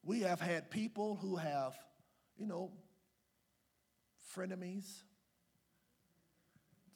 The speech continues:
frenemies, friends, but really enemies. We've had associates that rewarded us, uh,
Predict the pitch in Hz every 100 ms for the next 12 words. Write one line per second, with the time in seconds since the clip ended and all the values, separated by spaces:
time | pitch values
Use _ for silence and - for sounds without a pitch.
0 | - 127 123 123 147 - - _ _ _
1 | _ _ _ - 139 131 135 156 117 110
2 | 123 113 117 117 123 151 - - _ _
3 | _ _ _ _ _ _ _ _ _ _
4 | _ _ _ _ - _ - 247 185 175
5 | 139 127 - 190 175 180 196 - - -
6 | _ _ _ _ - 156 127 139 131 139
7 | 175 175 175 180 - - _ _ _ _
8 | _ _ _ _ _ _ _ _ _ -
9 | 180 - - - - _ _ _ _ _
10 | _ _ _ _ _ -